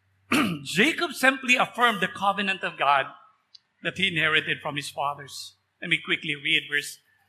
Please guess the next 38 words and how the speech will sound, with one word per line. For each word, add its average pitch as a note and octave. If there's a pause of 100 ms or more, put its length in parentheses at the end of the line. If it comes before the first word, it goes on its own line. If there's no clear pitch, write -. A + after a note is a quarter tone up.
(240)
three A#3+
and D#3
four, D#3+
just E3+
to F#3+
remind E3
us D#3
of D3
this D3
covenant E3 (360)
that D#3
God D3+
gave F3
to E3+
Abraham. C#3 (1300)
And -
Jacob G3
said G3+
to F3+
Joseph, F3 (340)
"God G#3
Almighty G3 (200)
appeared C4+
to C#4
me B3+
at A3
Luz G#3 (200)
in G3+
the G3+
land G#3+ (380)
and E3+
blessed D#3+
me, C3 (100)
and D3+
said A#3
to G3
me, D3
'Behold,'" E3+